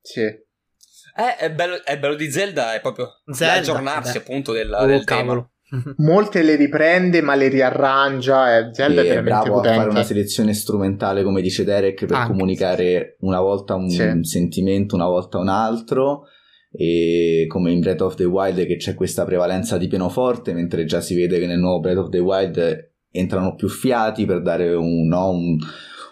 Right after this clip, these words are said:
Speaker 4: un, un, come dire, un'impronta più epica. Bonus, risentitevi la colonna sonora di Mario Kart otto, perché è tanta roba pure quella.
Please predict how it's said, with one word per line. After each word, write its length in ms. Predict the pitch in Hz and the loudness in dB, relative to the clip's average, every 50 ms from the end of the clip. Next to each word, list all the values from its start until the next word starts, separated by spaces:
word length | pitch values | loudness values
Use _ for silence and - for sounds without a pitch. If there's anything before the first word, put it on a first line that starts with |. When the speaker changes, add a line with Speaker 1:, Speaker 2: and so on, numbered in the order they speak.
| _ _ | _ _
Speaker 4:
un, 540 | - - 101 98 98 95 95 95 95 92 - - | -4 -2 0 2 2 4 4 4 2 2 0 -2
un, 440 | 98 - - - _ _ - - - | -4 -6 -6 -10 _ _ -14 -14 -6
come 180 | - 117 113 110 | -2 0 2 2
dire, 220 | 113 113 110 107 | 2 2 2 2
un'impronta 600 | 107 107 110 113 107 107 127 131 127 127 131 117 | 2 4 2 2 2 2 0 0 0 0 -2 -4
più 180 | - - 117 110 | -2 0 0 2
epica. 640 | 107 92 85 - 90 78 120 127 147 160 - - - _ _ _ _ _ _ _ _ _ _ _ _ _ 120 | 2 0 -2 -4 -4 -2 -2 -2 -2 -4 -6 -10 -16 _ _ _ _ _ _ _ _ _ _ _ _ _ -4
Bonus, 600 | 123 143 143 151 160 170 180 180 175 - - 175 175 170 175 170 151 - - _ _ | -2 0 0 0 0 0 -2 -4 -4 -2 0 2 2 2 2 2 0 -4 -10 _ _
risentitevi 640 | - 117 113 113 127 127 127 165 151 151 143 135 127 | -4 -2 0 0 0 0 0 0 0 0 0 2 2
la 120 | 117 117 113 | 2 2 2
colonna 360 | 117 117 120 120 120 117 113 | 2 2 2 2 2 0 0
sonora 340 | - 127 123 123 127 117 101 | 0 0 0 2 2 0 2
di 80 | 104 | 2
Mario 240 | 104 107 113 110 107 | 2 2 2 2 2
Kart 300 | 104 101 101 101 - - | 0 0 -2 -2 -2 -2
otto, 600 | 107 87 85 - - - 123 131 156 160 156 - - - - - - - | 0 0 -2 -4 -4 -2 -2 0 0 -2 -4 -6 -6 -4 -4 -4 -4 -6
perché 640 | 92 87 - - 110 110 117 117 113 - - _ _ | -8 -6 -4 -2 0 2 2 2 0 -4 -10 _ _
è 120 | - 104 101 | -16 -10 -6
tanta 340 | - 110 110 107 110 117 | -4 -2 -2 0 0 0
roba 320 | - 107 98 95 90 98 95 | 0 0 0 0 0 -2 0
pure 220 | 92 98 95 92 90 | 0 0 0 0 0
quella. 340 | 90 82 76 85 82 - | 0 0 0 0 -2 -2